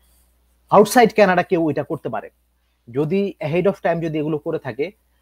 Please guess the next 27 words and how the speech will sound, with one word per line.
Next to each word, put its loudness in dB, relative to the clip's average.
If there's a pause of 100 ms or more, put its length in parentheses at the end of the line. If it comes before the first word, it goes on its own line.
(180)
তাহলে -4
Canada -4
এসে -4
দেখা -2
গেল 0
যে -2 (100)
তার 2
qualifying 0
ওইটা -2
থাকার -2
কারণে, -2
for 4
example, 0
কেউ -2
যদি -6
qualified 0 (100)
plumber 0
হয়, -14 (680)
for 6
example, 0 (140)
কেউ 0
যদি -2
qualified 2 (160)
হচ্ছে -8
যে -8
electrician -2
হয়, -14